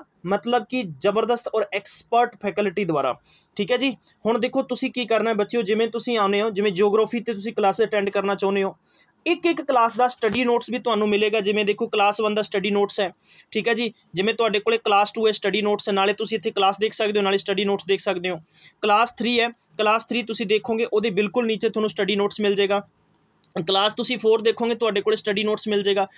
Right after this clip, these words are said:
ਇਸੇ ਤਰੀਕੇ ਨਾਲ ਤੁਹਾਨੂੰ ਜੰਬਲ ਕਰਕੇ ਜ਼ਬਰਦਸਤ ਤਰੀਕੇ ਦਾ ਸਟੱਡੀ ਮਟੀਰੀਅਲ ਨੋਟਸ ਵੀ ਇਕੱਠਾ ਦਿੱਤਾ ਜਾ ਰਿਹਾ ਹੈ ਤਾਂ ਕਿ ਤੁਸੀਂ ਤੁਹਾਡੇ ਘਰੇ ਬੈਠ ਕੇ ਆਸਾਨੀ ਦੇ ਨਾਲ ਤਿਆਰੀ ਕਰ ਸਕਦੇ ਹੋ। ਐਨ ਟੀ ਟੀ ਦੀ ਗੱਲ ਕਰਦੇ ਹਾਂ,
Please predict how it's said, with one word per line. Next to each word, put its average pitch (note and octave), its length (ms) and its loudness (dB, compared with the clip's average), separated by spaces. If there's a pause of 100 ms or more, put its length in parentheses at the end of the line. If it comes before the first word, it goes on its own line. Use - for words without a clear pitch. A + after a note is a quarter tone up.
(320)
ਇਸੇ C4 260 0
ਤਰੀਕੇ C4 340 -2
ਨਾਲ C4+ 120 2
ਤੁਹਾਨੂੰ A#3+ 520 0
ਜੰਬਲ G3+ 340 0
ਕਰਕੇ A3+ 340 -2
ਜ਼ਬਰਦਸਤ G#3 480 -2
ਤਰੀਕੇ A3 280 -2
ਦਾ A3 100 2
ਸਟੱਡੀ G#3+ 380 -4
ਮਟੀਰੀਅਲ G#3 500 -2
ਨੋਟਸ F#3+ 380 0
ਵੀ G#3+ 80 -2
ਇਕੱਠਾ G3+ 380 -4
ਦਿੱਤਾ F3 280 0
ਜਾ G3+ 160 4
ਰਿਹਾ G#3+ 140 2
ਹੈ - 400 -16
ਤਾਂ G#3 120 2
ਕਿ A#3 120 -4
ਤੁਸੀਂ A3 260 -4
ਤੁਹਾਡੇ G3 340 0
ਘਰੇ F#3+ 220 0
ਬੈਠ F#3 240 -2
ਕੇ A3 220 -2
ਆਸਾਨੀ F3+ 360 -2
ਦੇ F3+ 60 -2
ਨਾਲ G3 120 0
ਤਿਆਰੀ F3 240 2
ਕਰ E3 180 -2
ਸਕਦੇ D3+ 300 -4
ਹੋ। C3 100 -4 (440)
ਐਨ A#3+ 140 0
ਟੀ B3+ 120 -4
ਟੀ C4 120 0
ਦੀ B3 140 -2
ਗੱਲ B3+ 140 4
ਕਰਦੇ B3 320 0
ਹਾਂ, B3+ 120 0